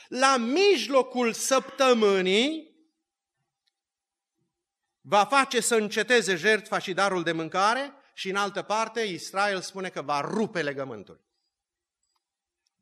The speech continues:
Și asistăm la o revoltă a poporului Israel. Memorați, săptămâna danielică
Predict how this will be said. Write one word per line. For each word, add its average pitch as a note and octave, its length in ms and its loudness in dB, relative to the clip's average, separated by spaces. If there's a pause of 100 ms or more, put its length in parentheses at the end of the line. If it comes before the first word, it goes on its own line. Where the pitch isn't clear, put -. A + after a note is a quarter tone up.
(140)
Și - 120 -4
asistăm E4+ 540 4 (560)
la C4 220 0
o B3 140 6
revoltă C#4 1040 4
a G#3+ 140 0
poporului A#3+ 800 0
Israel. D3+ 680 -6 (1160)
Memorați, G3+ 840 2
săptămâna A3 720 2
danielică A3+ 1000 0